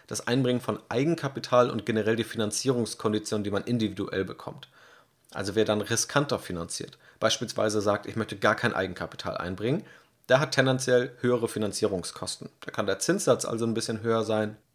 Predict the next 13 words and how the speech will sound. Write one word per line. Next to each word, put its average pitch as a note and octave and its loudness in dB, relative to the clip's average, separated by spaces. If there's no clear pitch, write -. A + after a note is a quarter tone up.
Das - -6
Risiko D3+ 6
ist G2 0
auch F#2 0
allgemein G2 0
natürlich F#2+ -4
deutlich A2 0
höher A2+ 2
bei F#2+ 0
so F#2+ -4
einer F#2+ -2
aggressiven G#2+ -2
Finanzierung. G2+ -2